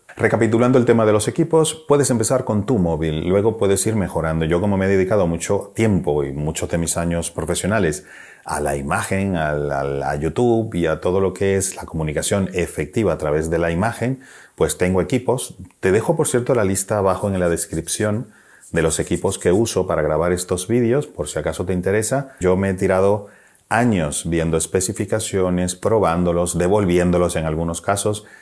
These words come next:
y los que tengo ahora son maravillosos. Me resultan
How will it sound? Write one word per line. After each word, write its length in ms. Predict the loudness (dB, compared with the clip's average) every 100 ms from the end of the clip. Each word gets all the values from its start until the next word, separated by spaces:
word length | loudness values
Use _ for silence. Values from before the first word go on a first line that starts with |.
| -14 -2
y 120 | 2
los 160 | 2
que 100 | 2
tengo 300 | 0 2 4
ahora 400 | 6 4 2 -2
son 460 | -4 -2 -2 -2 -8 -14
maravillosos. 1120 | -6 -2 0 2 2 0 0 0 0 -4 -4
Me 100 | -6
resultan 600 | -4 -2 -2 -2 -2 -2